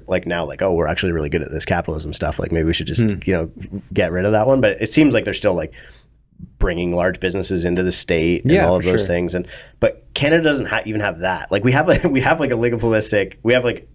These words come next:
Speaker 1: some oligopol-, oligopolistic businesses, like we, like I described earlier in the, in the episode, like telcos, et cetera. So,
Speaker 2: Yeah.
Speaker 1: you know, you already have these, like, very easily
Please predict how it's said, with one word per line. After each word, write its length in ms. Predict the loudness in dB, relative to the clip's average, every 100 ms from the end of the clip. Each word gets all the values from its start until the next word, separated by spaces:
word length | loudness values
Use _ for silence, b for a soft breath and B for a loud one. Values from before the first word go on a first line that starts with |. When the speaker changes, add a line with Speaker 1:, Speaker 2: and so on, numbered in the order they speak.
| -10
Speaker 1:
some 320 | -2 0 2 2
oligopol-, 500 | 2 0 -4 -8 -12 -20 -20 -12
oligopolistic 800 | -6 -4 0 2 2 0 -2 -2
businesses, 420 | -4 -4 -2 -2 -2
like 120 | -2
we, 160 | -4 -6 -4
like 180 | -2
I 80 | -2
described 400 | -4 -4 -2 -2
earlier 280 | -2 -2 -2
in 100 | -4
the, 160 | -4 -4
in 100 | -4
the 240 | -4 -2
episode, 360 | -4 -4 -4 0
like 180 | -2 -2 B B B B B -2
telcos, 440 | 0 2 2 0
et 80 | 0
cetera. 420 | 0 2 0 -2 B B
So, 120 | 0
Speaker 2:
Yeah. 140 | 0 0
Speaker 1:
you 160 | 0
know, 80 | 2
you 160 | 4 4
already 160 | 4
have 180 | 2 0
these, 160 | -2 -2
like, 180 | -4
very 200 | -2 0
easily 440 | 0 -4 -2 -2